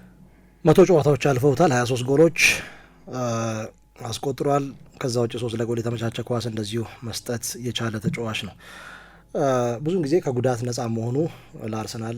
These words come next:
ሌላው ተጠቃሚ እንዲሆን የሚያደርገው፣ እ፣ እንደሆነ ጥያቄ የሚነሳበት ጉዳይ አይደለም። እ፣ እድሜው ሠላሳ ደርሷል። ከአንድ ወር ባልሞላ ጊዜ ውስጥ ሠላሳ አንደኛ ዓመት የልደት በዓሉን የሚያከብር ይሆናል።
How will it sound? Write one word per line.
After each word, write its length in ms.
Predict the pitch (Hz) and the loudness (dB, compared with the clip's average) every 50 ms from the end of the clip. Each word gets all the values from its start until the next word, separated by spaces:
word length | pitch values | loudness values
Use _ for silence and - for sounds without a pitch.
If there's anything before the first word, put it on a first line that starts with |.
| 120 117 | -10 -10
ሌላው 280 | 120 117 110 110 110 107 104 - - - | -10 -10 -8 -8 -10 -12 -14 -16 -20 -18
ተጠቃሚ 440 | - 120 113 117 117 - 113 110 110 | -14 -12 -12 -10 -8 -8 -8 -8 -8
እንዲሆን 280 | 110 110 107 113 110 110 | -8 -8 -8 -8 -8 -8
የሚያደርገው፣ 540 | 110 110 110 107 104 107 110 104 117 110 110 107 - - - - | -8 -8 -8 -8 -8 -8 -8 -6 -6 -6 -6 -8 -12 -18 -20 -16
እ፣ 120 | - 113 110 107 107 104 104 101 101 101 101 - | -12 -10 -10 -8 -8 -10 -10 -10 -12 -12 -14 -16
እንደሆነ 300 | - - 113 110 107 110 113 - | -14 -12 -10 -8 -8 -8 -8 -8
ጥያቄ 240 | 113 113 110 110 113 | -8 -8 -8 -8 -8
የሚነሳበት 600 | 113 107 110 110 110 - - 117 107 104 110 110 110 | -8 -8 -8 -8 -6 -6 -8 -8 -8 -10 -10 -12 -12
ጉዳይ 340 | 117 110 - 127 117 113 - | -12 -12 -8 -8 -8 -8 -8
አይደለም። 400 | - 120 117 107 117 127 143 165 170 - - - - - - - - - - - - - _ _ _ _ _ | -8 -8 -8 -6 -4 -4 -4 -4 -6 -10 -16 -18 -18 -18 -20 -20 -20 -20 -20 -20 -20 -20 _ _ _ _ _
እ፣ 80 | - 170 147 | 0 4 4
እድሜው 300 | 143 139 147 170 185 170 | 6 6 8 6 6 6
ሠላሳ 320 | - 156 147 147 139 131 151 135 | 8 8 8 8 8 6 6 6
ደርሷል። 420 | 139 131 127 - 180 180 190 202 214 - - - - _ _ _ _ _ _ _ - | 6 4 4 4 4 4 4 2 0 -6 -12 -20 -20 _ _ _ _ _ _ _ -2
ከአንድ 920 | - 143 131 127 123 120 117 113 107 - - - - _ - 156 170 185 | 0 2 2 2 2 2 0 -2 -4 -8 -12 -18 -20 _ -2 0 4 6
ወር 100 | 180 165 | 6 6
ባልሞላ 300 | 147 139 131 131 135 135 131 | 6 6 4 2 2 0 0
ጊዜ 160 | 120 120 113 123 | 0 0 0 0
ውስጥ 160 | 156 160 - | 0 -2 -2
ሠላሳ 220 | 135 117 117 117 123 | -2 -4 -2 -2 -2
አንደኛ 240 | 123 117 120 120 123 | -2 -2 -4 -4 -4
ዓመት 200 | 120 120 120 117 | -4 -4 -4 -4
የልደት 280 | 123 117 107 120 117 110 | -6 -6 -6 -6 -8 -6
በዓሉን 320 | 117 113 113 113 123 147 - - - - - - - - - - - - - - - | -6 -6 -4 -4 -6 -6 -8 -12 -20 -20 -20 -20 -20 -20 -20 -20 -20 -20 -18 -8 -4
የሚያከብር 540 | 147 139 147 143 135 - 143 131 131 135 120 - - - - - - 120 | 0 2 2 2 0 0 0 0 0 0 0 -4 -8 -14 -16 -16 -14 -10
ይሆናል። 440 | 113 113 123 113 127 123 107 92 | -8 -6 -4 -2 -2 -2 -2 -4